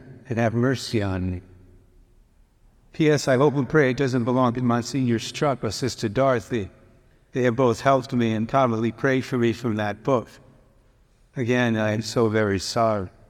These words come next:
We can deny our sin, we can pretend it doesn't exist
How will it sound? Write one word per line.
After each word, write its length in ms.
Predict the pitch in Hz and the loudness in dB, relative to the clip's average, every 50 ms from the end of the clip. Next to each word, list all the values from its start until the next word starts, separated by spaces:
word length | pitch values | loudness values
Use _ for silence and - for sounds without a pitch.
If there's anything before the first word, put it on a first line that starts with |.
| _ _ _ _ _ _ _ _ _ _ _ _ _ _ _ _ _ _ - _ _ - _ _ _ _ _ _ _ - - _ _ _ _ _ _ _ _ _ _ _ _ - _ _ _ _ - _ _ _ _ - _ _ - _ _ _ - _ - | _ _ _ _ _ _ _ _ _ _ _ _ _ _ _ _ _ _ -20 _ _ -20 _ _ _ _ _ _ _ -20 -20 _ _ _ _ _ _ _ _ _ _ _ _ -20 _ _ _ _ -20 _ _ _ _ -20 _ _ -20 _ _ _ -20 _ -4
We 120 | 165 147 | -2 0
can 140 | - 160 143 | 2 2 2
deny 300 | 135 135 139 147 156 160 | 2 2 2 2 2 2
our 240 | 156 147 139 127 120 | 0 0 0 -2 -2
sin, 420 | 117 - - - 120 123 120 117 | -4 -6 -4 -2 0 0 2 2
we 100 | 117 117 | 0 0
can 160 | 113 120 110 | 0 -2 -2
pretend 320 | - 120 110 - 135 131 117 | -2 -4 -4 -2 -2 -2 -2
it 80 | 113 | -2
doesn't 320 | - 135 123 107 120 117 110 | 0 0 0 0 0 -2 -2
exist 500 | 110 107 104 117 123 123 117 113 - | -4 -4 -2 -2 -2 -2 -2 -4 -8